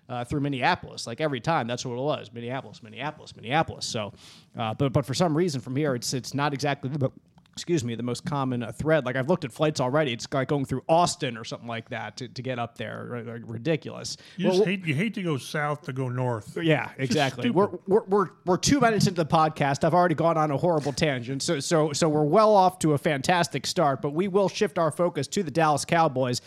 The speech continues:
Speaker 1: as the Colts take on, uh, the, uh, the boys in, on Sunday Night Football in Big D. We'll have an injury update, keys to the game. We'll make predictions, but first,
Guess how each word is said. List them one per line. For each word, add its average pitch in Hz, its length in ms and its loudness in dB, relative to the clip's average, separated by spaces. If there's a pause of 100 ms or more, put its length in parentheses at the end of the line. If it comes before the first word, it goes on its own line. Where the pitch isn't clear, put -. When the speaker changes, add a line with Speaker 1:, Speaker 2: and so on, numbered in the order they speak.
(220)
Speaker 1:
as 131 140 -4
the 131 60 -4
Colts 160 220 2
take 160 300 0
on, 151 400 2 (240)
uh, 135 360 2
the, 135 240 0
uh, 127 120 0
the 123 120 -2
boys 135 320 0
in, 127 100 0 (180)
on 139 140 -2
Sunday 165 340 4
Night 135 240 2
Football 139 460 0
in 147 220 2
Big 127 280 0
D. 135 240 2
We'll 143 120 4
have 135 100 2
an 156 60 -2
injury 226 360 4
update, 202 400 4
keys 175 220 0
to - 120 -6
the 151 80 -4
game. 165 280 2
We'll 143 80 0
make 147 180 2
predictions, 156 420 0
but 147 120 -2
first, 175 320 2